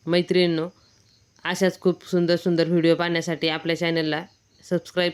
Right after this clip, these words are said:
करा व बेल आयकॉन दाबा. हे पहा, आपण आता या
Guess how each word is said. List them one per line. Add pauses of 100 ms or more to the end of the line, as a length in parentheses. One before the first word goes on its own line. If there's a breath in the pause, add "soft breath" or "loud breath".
करा
व
बेल
आयकॉन
दाबा. (1900 soft breath)
हे
पहा, (100)
आपण
आता
या